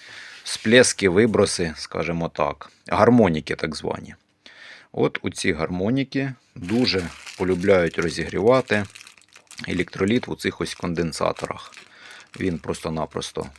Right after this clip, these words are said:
вскипає, да, і випаровується. Але на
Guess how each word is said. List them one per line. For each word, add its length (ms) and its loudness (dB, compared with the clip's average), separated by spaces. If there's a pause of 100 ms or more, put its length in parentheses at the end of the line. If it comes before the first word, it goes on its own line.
(120)
вскипає, 720 2 (800)
да, 260 -4 (120)
і 200 -4
випаровується. 1080 0 (1000)
Але 240 4 (100)
на 280 0